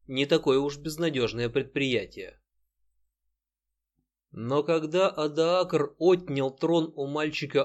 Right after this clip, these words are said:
Августула и стал с согласия, если не по доброй воле, константинопольского цезаря единственным представителем имперской системы на Западе,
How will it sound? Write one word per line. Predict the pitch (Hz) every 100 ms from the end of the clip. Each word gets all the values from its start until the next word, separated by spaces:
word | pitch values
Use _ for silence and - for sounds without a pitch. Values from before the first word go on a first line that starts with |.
| -
Августула | 131 127 135 170 - - 123 113 -
и | 131
стал | - 165 156
с | 151
согласия, | - - 160 165 170 127 - 113 98 85 _ _ _ _ _
если | 165 156 151 160
не | 156
по | 156 147
доброй | 147 139 147
воле, | 139 127 110 92 _ _ _ _
константинопольского | 135 135 - 139 147 147 139 131 - 135 135
цезаря | - 151 135 127 123
единственным | 120 135 147 156 180 - 135 127 123
представителем | 120 131 - 147 143 143 131 127 123
имперской | 135 123 110 101 - 117
системы | - 120 - 139 123
на | 120 120
Западе, | 113 147 175 185 180 190 180